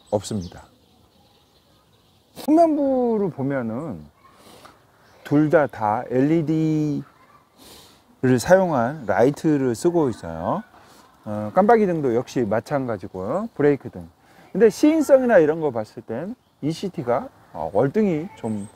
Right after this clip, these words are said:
시인성이 더 좋고요. 브레이크 등도 좋고, 뭐, 깜빡이 등도 훨씬 더 시인성이 더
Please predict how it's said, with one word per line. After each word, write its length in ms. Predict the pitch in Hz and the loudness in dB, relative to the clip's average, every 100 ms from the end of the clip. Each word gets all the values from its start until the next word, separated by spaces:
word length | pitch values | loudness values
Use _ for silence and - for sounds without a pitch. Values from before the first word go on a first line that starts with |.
| - | -20
시인성이 480 | - 269 262 214 160 | 0 2 4 4 2
더 140 | 117 104 | -6 -10
좋고요. 420 | 113 - 76 73 _ _ _ | -12 -14 -18 -18 _ _ _
브레이크 300 | 160 220 226 | 2 4 4
등도 320 | 190 180 151 | 2 0 -4
좋고, 480 | 139 135 - 160 240 - _ _ _ _ _ _ _ - - - - - - - _ _ _ _ _ - | -4 -6 -2 -2 -2 -6 _ _ _ _ _ _ _ -20 -20 -20 -20 -20 -20 -20 _ _ _ _ _ -12
뭐, 140 | 92 | -6
깜빡이 400 | 120 208 240 180 | 0 4 4 4
등도 400 | - 139 107 113 - _ | -2 -4 -2 -6 -8 _
훨씬 300 | 202 214 202 | -4 -2 -2
더 120 | 143 117 | -4 -2
시인성이 540 | 226 214 185 139 117 | 0 0 0 -4 -4
더 160 | 110 | -6